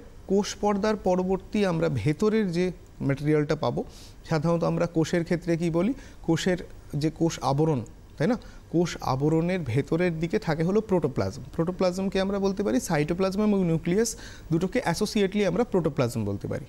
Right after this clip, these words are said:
ঠিক আছে? তো এই যে সেল আবিষ্কারের কথা বললাম বা এখন যে প্রোক্যারিওটিক সেল সম্পর্কে বলছি, এক্ষেত্রে ব্যাকটেরিয়ার সেল আমরা দেখতে পাচ্ছি, এটা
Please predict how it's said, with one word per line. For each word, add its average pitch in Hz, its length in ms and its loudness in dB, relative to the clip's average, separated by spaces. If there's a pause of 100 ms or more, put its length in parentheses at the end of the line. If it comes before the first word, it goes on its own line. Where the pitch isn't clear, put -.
ঠিক 175 120 -2
আছে? 254 160 0 (440)
তো 214 100 4
এই 208 140 4
যে 226 200 2 (360)
সেল 240 340 2 (360)
আবিষ্কারের 185 540 0
কথা 175 260 0
বললাম 147 560 2
বা 147 240 0
এখন 165 400 -2
যে 160 80 2
প্রোক্যারিওটিক 151 880 0
সেল 160 220 0
সম্পর্কে 156 500 0
বলছি, 131 340 0
এক্ষেত্রে 139 360 0
ব্যাকটেরিয়ার 160 560 2 (240)
সেল 151 220 0
আমরা 139 200 0
দেখতে 127 300 -2
পাচ্ছি, 160 300 0
এটা 160 200 0